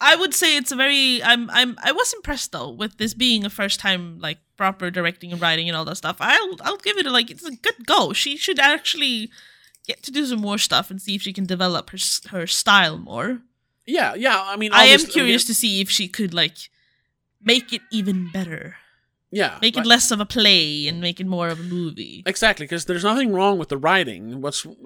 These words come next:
Speaker 2: uh, uh, what's wrong is maybe the pacing, which, I mean, that's both director and editor, but the director is usually
Speaker 1: Yeah.
Speaker 2: involved with the editing.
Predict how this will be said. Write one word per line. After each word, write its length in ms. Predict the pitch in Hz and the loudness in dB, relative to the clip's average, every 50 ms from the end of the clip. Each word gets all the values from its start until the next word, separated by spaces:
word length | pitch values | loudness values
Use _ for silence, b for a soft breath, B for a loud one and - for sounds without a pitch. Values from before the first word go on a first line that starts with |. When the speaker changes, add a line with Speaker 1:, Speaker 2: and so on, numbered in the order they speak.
| - 202 147 | 2 4 4
Speaker 2:
uh, 140 | 143 156 175 | 2 -2 -8
uh, 380 | 151 139 143 135 123 127 123 B B B B B B - | -10 -8 -8 -8 -6 -8 -8 B B B B B B -10
what's 240 | 139 139 - - 170 | -8 -8 -8 -4 -2
wrong 220 | 175 185 190 185 | -2 0 0 0
is 220 | 180 165 - - - | -2 -4 -6 -8 -6
maybe 240 | 151 156 151 147 135 | -6 -6 -4 -4 -6
the 100 | 139 - | -8 -8
pacing, 640 | - - 160 156 143 - 156 143 147 160 185 202 | -6 -6 -4 -4 -4 -4 -4 -6 -6 -8 -10 -8
which, 300 | 185 143 123 - - - | -8 -8 -8 -6 -6 -8
I 40 | 123 | -8
mean, 320 | 127 135 135 131 127 120 - _ _ _ _ _ _ _ _ _ | -8 -8 -8 -10 -10 -12 -14 _ _ _ _ _ _ _ _ _
that's 180 | - 143 147 147 | -6 -4 -4 -2
both 260 | 156 151 143 - 147 | -4 -6 -6 -6 -6
director 440 | 151 151 143 143 135 - - 139 123 | -6 -4 -4 -4 -6 -6 -8 -8 -8
and 220 | 95 131 139 123 - | -6 -8 -10 -10 -8
editor, 460 | - 151 160 147 131 127 113 120 127 131 | -6 -4 -4 -4 -4 -4 -4 -4 -6 -6
but 240 | - 131 131 139 | -6 -6 -6 -6
the 80 | 147 147 | -6 -6
director 320 | 147 160 160 160 - 156 | -2 -2 -4 -2 -4 -8
is 80 | 151 - | -8 -6
usually 280 | 151 139 - - 131 175 | -8 -10 -8 -6 -2 0
Speaker 1:
Yeah. 200 | 214 190 175 160 151 | 0 0 0 0 -2
Speaker 2:
involved 240 | 143 147 143 139 135 | -2 -2 -2 -2 -4
with 80 | 127 135 | -6 -8
the 60 | 113 | -8
editing. 400 | 104 107 104 107 110 120 131 | -8 -10 -14 -18 -20 -20 -20